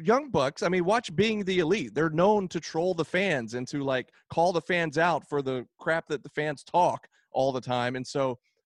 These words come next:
my whole thing is, okay, he did this stupid wedding angle in the W W E, and everybody crapped all over it, and they should have, because it was terrible with Lana and Bobby Lashley and all that crap. And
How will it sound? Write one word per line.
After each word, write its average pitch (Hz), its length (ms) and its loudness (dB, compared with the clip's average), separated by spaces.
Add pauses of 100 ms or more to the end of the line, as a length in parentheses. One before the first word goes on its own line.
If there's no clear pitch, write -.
my 170 140 2
whole 220 160 4
thing 170 220 0
is, 151 140 -2
okay, 143 380 -2 (280)
he 165 120 0
did 196 220 2
this 208 160 0
stupid 185 340 0
wedding 156 340 2
angle 147 260 2
in 151 180 0
the 156 100 0
W 151 220 2
W 139 380 2
E, 120 240 -2 (600)
and 131 400 0 (100)
everybody 156 520 2 (280)
crapped 175 340 0
all 123 180 4
over 117 240 0
it, 120 160 -2
and 135 140 -2
they 139 80 2
should 262 220 -2
have, 127 180 0
because 147 240 -2
it 143 60 -6
was 139 120 -6
terrible 151 520 -4 (220)
with 127 180 -2
Lana 139 500 2
and 127 120 -2
Bobby 117 260 0
Lashley 143 680 0
and 113 80 -4
all 120 140 -2
that 139 180 -4
crap. 139 300 0 (320)
And 151 300 0